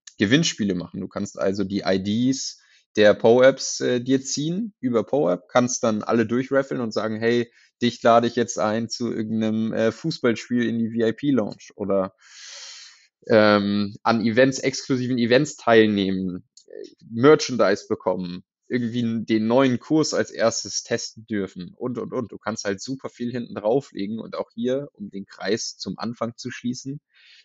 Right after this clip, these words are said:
der, der Kreativität sind keine Grenzen gesetzt.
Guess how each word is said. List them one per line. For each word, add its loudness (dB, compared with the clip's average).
der, 8
der 6
Kreativität 2
sind -8
keine 2
Grenzen 2
gesetzt. -2